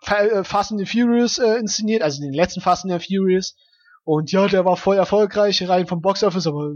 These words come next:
die Geschichte war nicht so toll und sonst irgendwie." Man muss aber auch ein bisschen weiter, äh, reingraben in der Historie. Und wir, eigentlich ist es ja so, dass James Wan für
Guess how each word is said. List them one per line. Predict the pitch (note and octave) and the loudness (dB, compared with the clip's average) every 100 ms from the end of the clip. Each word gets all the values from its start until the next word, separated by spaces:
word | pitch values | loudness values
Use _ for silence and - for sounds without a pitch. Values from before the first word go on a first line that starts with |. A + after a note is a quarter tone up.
| D3 | -10
die | D3+ | -14
Geschichte | - F3+ A3 | -4 -4 0
war | G3+ | 2
nicht | F#3+ F3+ | 2 0
so | E3 | -4
toll | D#3 D#3 D#3 | -2 -2 -2
und | D3+ | 0
sonst | D#3+ D#3+ | 0 0
irgendwie." | D#3+ D3+ D3 - - - - _ _ _ _ _ _ _ _ | -6 -6 -8 -10 -20 -20 -20 _ _ _ _ _ _ _ _
Man | - D#3+ | -2 2
muss | B3+ C#4 | 2 2
aber | A#3 | 2
auch | G#3+ | 2
ein | G#3+ | 0
bisschen | G3+ F#3+ | -2 -2
weiter, | C#3+ D3 D#3+ | -2 0 -2
äh, | C3+ C3+ C#3+ C#3 C#3 | -2 -2 -2 -2 -2
reingraben | C3+ C3+ D#3+ D3 B2 B2 B2+ A#2 | -4 -6 -6 -6 -2 -2 -4 -12
in | C#3 | -6
der | C#3 | -4
Historie. | C3+ - C#3+ C3 | -2 -2 -2 -2
Und | B2+ C3 B2+ | -2 -8 -8
wir, | C#3 C3+ - | -4 -4 -6
eigentlich | D#3 G#3 A3+ | -2 0 2
ist | G#3+ | 0
es | G3 | 0
ja | G3 | 0
so, | F3+ F3+ | 2 0
dass | E3+ D3+ | 0 -2
James | - E3+ F3+ E3 | -2 -2 -2 -2
Wan | D#3+ E3+ E3+ | -2 -2 -6
für | - - E3 D#3 D3+ | -14 -4 0 2 0